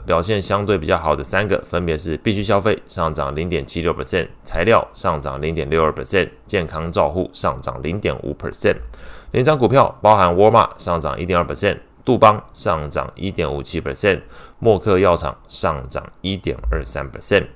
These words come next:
整体盘面上，中概股是随着昨天中国官方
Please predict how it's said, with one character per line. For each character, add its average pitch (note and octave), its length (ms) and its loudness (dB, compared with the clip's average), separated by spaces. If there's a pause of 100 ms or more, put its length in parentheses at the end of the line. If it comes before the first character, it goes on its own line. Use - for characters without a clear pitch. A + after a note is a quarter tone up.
(1080)
整 A2+ 160 0
体 A#2+ 80 4
盘 G2+ 160 2
面 A#2 140 0
上， A2 340 2
中 A#2 220 0
概 A2+ 180 6
股 F2 180 -2
是 G2 140 -2
随 F2 320 2
着 F2 160 2
昨 E2+ 220 0
天 G2 240 -2
中 G#2 180 2
国 F2+ 140 2
官 G#2+ 240 4
方 G#2 280 4